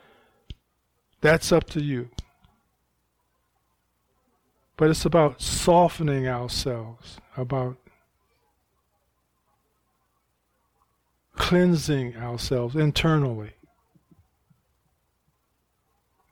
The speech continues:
So pick one.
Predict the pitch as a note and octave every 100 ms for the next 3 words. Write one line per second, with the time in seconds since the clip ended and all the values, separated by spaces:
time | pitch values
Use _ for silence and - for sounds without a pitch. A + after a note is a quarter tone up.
0 | _ _ _ _ _ _ _ _ _ _
1 | _ - - _ - - E3 - G#3 -
2 | B2+